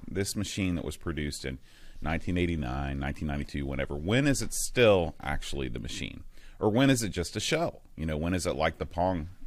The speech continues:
console I was telling you about? Uh, of course, the answer is gonna be different for everybody, but, uh, it's, it's more of a personal judgment, I think, than anything. Uh, just for me, when you get to the point where most, if not all, of the heavy lifting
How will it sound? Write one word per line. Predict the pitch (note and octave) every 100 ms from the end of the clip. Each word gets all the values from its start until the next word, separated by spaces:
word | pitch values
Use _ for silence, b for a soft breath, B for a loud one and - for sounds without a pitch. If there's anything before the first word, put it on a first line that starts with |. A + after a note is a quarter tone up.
| D#2
console | - G2 - C#2
I | C#2
was | C#2
telling | D2+ C#2
you | B1+
about? | A1+ G1+ - B B B B
Uh, | G2 F#2 D#2
of | -
course, | D3 -
the | G2+ G#2+
answer | B2 A#2+
is | G#2
gonna | A2 F#2+
be | E2+
different | D#2 C3+ - D2
for | - D2
everybody, | G#2+ G#2 D#2+ D2+ D#2
but, | C#2+ F2 E2 - B B B B
uh, | G2+ F2+
it's, | F#2 -
it's | G#2+ G#2
more | A#2 C3 C3
of |
a | G2
personal | - A#2 A#2 G2 E2
judgment, | C#2+ D#2+ D2+ B1+ C2+ - -
I | D2
think, | - C#2 C#2+
than | B1+
anything. | C2 C2 G1+ G1+ - - -
Uh, | D#2 D#2+ C#2 - F2
just | D#3 -
for | C#3
me, | G2+ A#2 G2 C#2+ - b b b b
when | G#2 A#2+
you | B2
get | G3+
to | -
the | E3
point | A#2+ - G#2+ A2+ -
where | D2+ F2 E2+ D2+ -
most, | E2+ E2+ F#2 A2+ - -
if | D#2 -
not | G2 G2+ -
all, | C#2+ E2 F#2 G#2
of | G#2
the | D#2+
heavy | E2+ F#2+ F2
lifting | E2 E2 F#2+ F#2 G2+